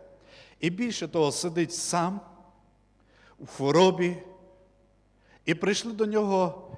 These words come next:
його ж, так би мовити, друзі, і починають з ним говорити. І все, що вони йому намагалися вкласти в розум, це що Іов є грішник. А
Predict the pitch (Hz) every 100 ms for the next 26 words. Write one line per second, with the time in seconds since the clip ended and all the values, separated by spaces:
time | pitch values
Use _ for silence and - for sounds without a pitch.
0 | - 131 156 165 160 - - - - -
1 | - 139 135 127 131 127 123 - 95 127
2 | 185 180 165 - - - - - - 175
3 | 190 214 226 208 165 190 180 170 180 185
4 | 175 98 90 - - - - - 156 156
5 | 226 233 - 180 185 220 185 170 165 156
6 | 156 156 202 196 160 156 135 190 202 -
7 | 147 123 196 214 135 156 175 - - -
8 | - - - - 170 - 156 165 - 190
9 | 196 175 160 147 175 170 - 127 - -
10 | _ _ _ _ _ _ _ _ _ _
11 | - - - 165